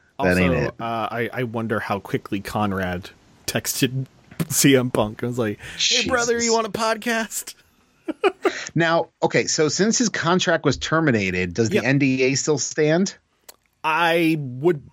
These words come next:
Speaker 2: believe so.
Speaker 1: Think so?
Speaker 2: Yeah,
Speaker 1: Yeah, 'cause
Speaker 2: like
Speaker 1: it's a separate document.
Speaker 2: Yeah, uh, it, speaking from my own experience, having signed a few N D As over the years for
Speaker 1: Yeah.
Speaker 2: my employment, it, it holds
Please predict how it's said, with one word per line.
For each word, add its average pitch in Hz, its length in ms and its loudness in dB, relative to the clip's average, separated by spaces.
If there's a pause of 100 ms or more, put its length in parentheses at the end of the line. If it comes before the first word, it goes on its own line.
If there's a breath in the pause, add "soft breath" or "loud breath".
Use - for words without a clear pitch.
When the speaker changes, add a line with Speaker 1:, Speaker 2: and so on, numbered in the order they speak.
(380)
Speaker 2:
believe 147 460 -2
so. 392 260 0 (280)
Speaker 1:
Think 143 200 2
so? 208 300 0 (160)
Speaker 2:
Yeah, 214 200 -4
Speaker 1:
Yeah, - 60 -2
'cause - 100 4
Speaker 2:
like 165 140 4
Speaker 1:
it's 101 120 0
a 101 40 -2
separate 101 280 0
document. 135 600 0 (120)
Speaker 2:
Yeah, 175 400 0 (120)
uh, 131 240 0
it, 127 200 -8
speaking 160 460 -2
from 135 300 -2
my 123 200 0
own 135 220 0
experience, 120 500 -2
having 107 320 -6
signed 180 460 2
a 135 60 4
few 117 280 -2
N 104 140 -4
D 92 200 -8 (100)
As 87 120 -12
over 85 200 -12
the 78 140 -20
years 82 360 -10
for - 160 -10
Speaker 1:
Yeah. 90 260 2
Speaker 2:
my 82 60 -8
employment, 95 520 -12 (500 loud breath)
it, 131 320 0
it 139 140 -4
holds 160 600 0